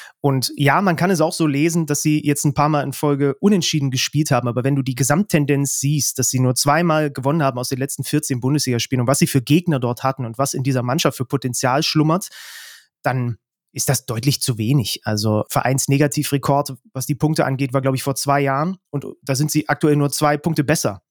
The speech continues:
So, und das sagt, finde ich, schon viel aus über diese Mannschaft.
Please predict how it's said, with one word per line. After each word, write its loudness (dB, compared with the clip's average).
So, -6
und -2
das 2
sagt, 2
finde 2
ich, 0
schon 0
viel 2
aus 0
über -4
diese -6
Mannschaft. -6